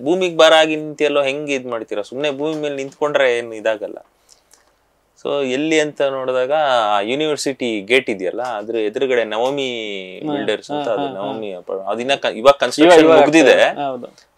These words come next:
Speaker 1: ನಾನ್ ಅದು ಶೂಟ್ ಮಾಡ್ಬೇಕಾದ್ರೆ ಏನು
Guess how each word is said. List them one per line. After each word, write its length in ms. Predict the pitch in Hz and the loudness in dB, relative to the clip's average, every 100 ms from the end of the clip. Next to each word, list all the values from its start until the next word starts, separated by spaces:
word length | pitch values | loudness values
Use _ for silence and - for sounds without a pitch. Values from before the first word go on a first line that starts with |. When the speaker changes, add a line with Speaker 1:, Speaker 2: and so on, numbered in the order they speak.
| - | -2
Speaker 1:
ನಾನ್ 320 | 117 151 170 | 4 4 4
ಅದು 540 | 156 143 123 107 92 | 0 0 0 -2 -6
ಶೂಟ್ 340 | 92 - 185 - | -6 -4 -4 0
ಮಾಡ್ಬೇಕಾದ್ರೆ 880 | 147 127 120 113 127 214 175 113 - | -2 0 0 0 0 0 0 -4 -4
ಏನು 520 | 110 123 110 87 - | -4 -4 -6 -10 -14